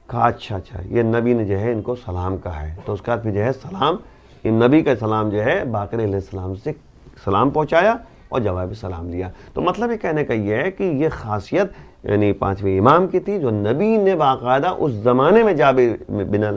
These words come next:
अब्दुल्लाह अल अंसारी को जो है ये तलकीन की थी कि तुम उस वक्त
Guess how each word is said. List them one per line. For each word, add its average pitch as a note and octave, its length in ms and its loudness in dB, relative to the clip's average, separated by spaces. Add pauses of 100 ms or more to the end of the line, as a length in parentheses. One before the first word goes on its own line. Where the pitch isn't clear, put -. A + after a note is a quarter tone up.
(220)
अब्दुल्लाह G2+ 360 -2
अल G2+ 100 0
अंसारी A2 440 0
को F3 140 -6
जो D3 100 -2
है F3 140 -2
ये F3+ 100 -2
तलकीन D#3 500 0
की D3 140 -4
थी C#3 180 -4
कि C3+ 140 -2 (340)
तुम A#2+ 120 2
उस A2+ 160 -2
वक्त D3+ 200 -2